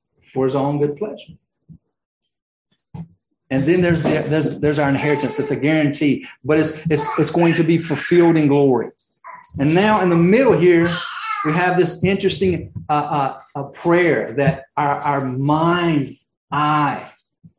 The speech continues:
the Spirit of God would take our mind, our thinking, and rightly place it, uh, or, or rightly build it up and, and enable us to understand who we are in Christ. Come before the foundation of the world,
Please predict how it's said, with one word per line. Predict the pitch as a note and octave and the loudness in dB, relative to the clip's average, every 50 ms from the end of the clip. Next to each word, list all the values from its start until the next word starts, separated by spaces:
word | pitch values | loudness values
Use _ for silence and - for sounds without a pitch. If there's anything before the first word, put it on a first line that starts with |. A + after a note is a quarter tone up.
| _ _ _ _ | _ _ _ _
the | - | -20
Spirit | - - - - F3+ F3+ F3+ F3 | -18 -16 -2 2 2 4 4 2
of | D3+ D3 | 0 0
God | E3 E3 D#3 D3 C3 | 0 0 0 0 -2
would | C3+ C3 | -4 -6
take | - - - C#3+ | -6 -6 -6 -6
our | C3 B2+ B2 | -6 -6 -4
mind, | B2 C#3 D#3 D#3+ D#3 D3+ D3 C3 | -2 0 0 0 2 2 0 0
our | A#2+ A#2+ | -2 -4
thinking, | A#2 - - D#3+ D#3+ D#3+ C3+ B2+ B2 | -8 -6 -6 -6 -6 -4 -6 -8 -8
and | A#2+ B2 B2 C3+ | -8 -8 -4 -2
rightly | C#3+ D3 D#3+ E3+ D#3+ D#3 D3 | 0 0 0 -2 -4 -6 -8
place | D3+ _ - D#3 D#3 D#3+ D#3 - | -10 _ -6 -6 -6 -4 -4 -6
it, | D3 C#3+ - - - E3+ - - | -6 -8 -8 -12 -20 -14 -8 -6
uh, | C#3+ | -4
or, | C#3+ D3+ C#3 C#3+ | -2 -2 -2 -2
or | D3+ C#3+ C#3 C#3+ | -2 0 0 2
rightly | D3+ D#3+ D#3+ D3+ D3 | 2 0 0 -2 -4
build | C#3 A#2+ A2+ D3 D3+ D#3 D3+ | -4 -2 0 2 2 2 2
it | D3+ C#3+ | 2 2
up | D3+ D#3 D#3+ D#3 D#3 | 2 0 0 -2 -4
and, | D3 C#3+ | -6 -6
and | C#3 D3+ C3+ B2+ | -6 -6 -6 -4
enable | B2+ C3+ C#3 C#3+ D#3 D3 C#3+ C#3+ D3+ | -4 -2 -2 -2 -2 -2 0 0 0
us | D3+ D3+ D3+ - - _ _ _ _ _ _ _ _ _ | 0 -2 -4 -8 -16 _ _ _ _ _ _ _ _ _
to | - D3 | -6 -2
understand | C#3+ D3+ C#3+ - - D#3 D3 B2 | -2 -2 -2 -2 -4 -4 -4 -2
who | C#3+ C#3+ | -4 -2
we | C3+ C3+ | -2 -2
are | C#3 C3 C3 C3 | -2 -2 -2 -4
in | B2 A2+ | -6 -8
Christ. | - - C3+ B2+ B2 A2+ G2+ F#2 - - - - - _ - E3 - - - - - _ | -8 -6 -6 -6 -6 -6 -10 -12 -12 -10 -10 -10 -8 _ -10 -10 -10 -10 -14 -18 -20 _
Come | - - D#3 D#3 D3+ | -4 -2 -2 -2 -2
before | - - D3 | -4 -4 -4
the | - - | -4 -4
foundation | D#3 C#3+ D3 C#3+ C#3+ C#3+ - C3+ | -4 -2 -2 -2 -4 -4 -6 -6
of | B2 | -4
the | C3 | -2
world, | C3 C#3 - - - - | -2 -2 -4 -6 -12 -14